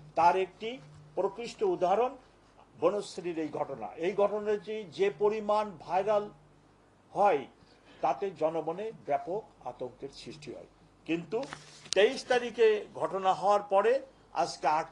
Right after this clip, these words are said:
তারিখ, ইনশাল্লাহ আমরা এই ঘটনা উদ্ঘাটন করতে সক্ষম হয়েছি। এবার আমি একটু অন্য প্রসঙ্গ, আজকে রমজানের সাত,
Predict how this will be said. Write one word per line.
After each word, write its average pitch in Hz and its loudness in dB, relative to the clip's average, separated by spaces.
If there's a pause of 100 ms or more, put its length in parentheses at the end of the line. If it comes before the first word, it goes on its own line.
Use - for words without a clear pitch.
তারিখ, 180 -2
ইনশাল্লাহ 131 -4 (540)
আমরা 127 -4 (320)
এই 135 -6
ঘটনা 139 -8 (500)
উদ্ঘাটন 139 -10
করতে 143 -8 (540)
সক্ষম 156 -2 (520)
হয়েছি। - -2 (4000)
এবার 214 4
আমি 208 -4 (100)
একটু 208 -4
অন্য 202 2 (120)
প্রসঙ্গ, 208 -2 (580)
আজকে 175 -2 (580)
রমজানের 175 2 (560)
সাত, 151 0